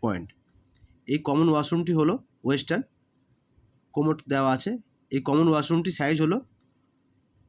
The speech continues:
নয় by চার। এটি হচ্ছে এক নম্বর বেডরুম। জানলাটা আছে ইস্টের দিকে।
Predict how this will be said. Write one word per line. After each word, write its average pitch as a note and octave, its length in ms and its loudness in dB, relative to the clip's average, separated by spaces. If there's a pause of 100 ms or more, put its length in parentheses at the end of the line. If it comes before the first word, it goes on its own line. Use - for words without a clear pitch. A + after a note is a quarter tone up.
(120)
নয় D#3 320 0
by D#3 140 2 (540)
চার। B2 240 0 (1500)
এটি B2+ 280 0
হচ্ছে F#2+ 180 0
এক D3 220 0
নম্বর D3 200 2
বেডরুম। G2+ 340 -2 (1700)
জানলাটা D3 420 0
আছে D#3 200 0 (840)
ইস্টের D#3+ 320 0
দিকে। G2+ 240 -6